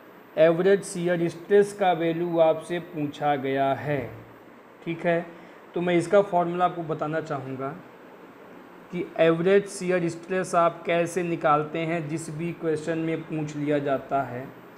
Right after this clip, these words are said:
तो एवरेज शियर स्ट्रेस बराबर होता है क्या, ज़ीरो पॉइंट फ़ोर into एफ़ वाई। ज़ीरो पॉइंट फ़ोर into एफ़ वाई का वैल्यू दिया गया है दो सौ पचास न्यूटन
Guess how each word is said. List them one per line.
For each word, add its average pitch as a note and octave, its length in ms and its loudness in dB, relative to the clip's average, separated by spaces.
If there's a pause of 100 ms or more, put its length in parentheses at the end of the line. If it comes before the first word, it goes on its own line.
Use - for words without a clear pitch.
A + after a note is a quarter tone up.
(540)
तो - 140 0
एवरेज F3+ 400 6
शियर G3 340 4
स्ट्रेस G#3 420 0
बराबर F3+ 420 4
होता E3 380 4
है D#3+ 160 2
क्या, D3+ 260 -4 (640)
ज़ीरो F3+ 480 4 (180)
पॉइंट F3 680 0
फ़ोर F3+ 800 2 (160)
into E3 400 -4 (220)
एफ़ D#3+ 320 0
वाई। D#3 520 2 (800)
ज़ीरो F3 420 2 (140)
पॉइंट F3+ 400 0
फ़ोर F#3 420 2
into F#3+ 360 2 (120)
एफ़ F3 240 2
वाई F3 260 6
का F3 160 4
वैल्यू E3 300 2
दिया D#3+ 300 2
गया E3 200 4
है E3 140 2 (120)
दो D#3+ 180 0
सौ E3+ 160 -4 (120)
पचास F#3 680 2
न्यूटन E3+ 440 -2